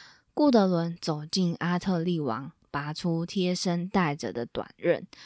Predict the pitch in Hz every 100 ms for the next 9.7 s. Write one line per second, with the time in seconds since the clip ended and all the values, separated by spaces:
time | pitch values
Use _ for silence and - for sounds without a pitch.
0 | - - - 175 185 226 233 190 208 202
1 | 165 85 - - 185 180 175 151 170 156
2 | 151 - 160 156 - 147 - - - -
3 | - _ - 254 269 269 202 - 220 214
4 | - 214 208 220 180 202 185 160 180 180
5 | 151 - 147 175 156 - 190 160 151 139
6 | 147 - 123 - - 160 156 - 156 160
7 | 147 160 - 156 160 - - - - -
8 | - 160 156 160 - 226 190 170 196 208
9 | 170 143 147 185 185 165 165